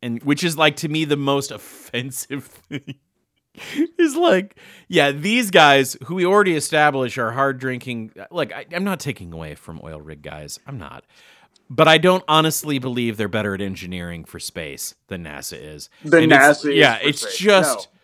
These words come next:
Speaker 2: No, yeah.
Speaker 1: It, it, you know what it is? It's this, oh God, it's this lovely construct of the blue collar guy being better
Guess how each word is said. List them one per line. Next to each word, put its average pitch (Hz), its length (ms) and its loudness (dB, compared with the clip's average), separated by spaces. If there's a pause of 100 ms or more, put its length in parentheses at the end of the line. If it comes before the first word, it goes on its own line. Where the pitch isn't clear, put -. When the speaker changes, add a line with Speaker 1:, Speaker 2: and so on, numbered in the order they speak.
Speaker 2:
No, 117 100 -12
yeah. 101 120 -10 (360)
Speaker 1:
It, 233 140 0 (120)
it, 214 220 -2
you 202 100 4
know 226 60 8
what 247 120 8
it 170 120 2
is? 151 360 2
It's 147 200 -8
this, 143 420 -2 (120)
oh 156 320 -10
God, 147 320 -8
it's 110 160 -12
this 127 180 -12
lovely 147 480 -6
construct 113 1080 -10
of 95 280 -12
the 95 100 -12
blue 110 340 -6
collar 117 440 -4
guy 101 420 -4
being 92 420 -12
better 104 540 -4